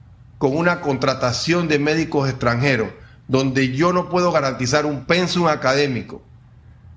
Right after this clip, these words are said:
donde yo no puedo garantizar la misma expertise,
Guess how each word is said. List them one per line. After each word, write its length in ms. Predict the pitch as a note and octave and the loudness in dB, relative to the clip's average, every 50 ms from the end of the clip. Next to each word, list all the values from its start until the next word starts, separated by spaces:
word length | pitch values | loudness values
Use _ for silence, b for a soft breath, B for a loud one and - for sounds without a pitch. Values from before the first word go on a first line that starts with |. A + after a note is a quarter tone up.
| - - - - | -20 -20 -12 -4
donde 240 | - C3+ C3+ C3 C3+ | -2 0 0 2 2
yo 80 | C#3 D#3 | 2 2
no 140 | E3+ F3 | 0 -2
puedo 240 | E3+ D#3 E3 E3+ E3 | -2 0 0 2 2
garantizar 880 | D#3 D3+ D3 C#3 B2 - C3+ B2 - D3+ D3+ D#3 D#3 D3+ C#3+ - - - - - - - - | 2 0 0 0 -2 -2 -4 0 0 0 0 0 -2 -6 -12 -16 -20 -20 -20 -20 -20 -18 -4
la 180 | - C#3 C3 B2+ | 0 0 0 0
misma 380 | C#3 D#3+ E3 E3 D#3+ E3 D#3+ D3+ | 0 0 0 0 2 2 0 0
expertise, 760 | C#3+ - D3 B2+ B2 - - - E3 D3+ C3 - - - | -2 -2 -2 -2 -2 -2 -2 -2 0 0 0 -2 -4 -10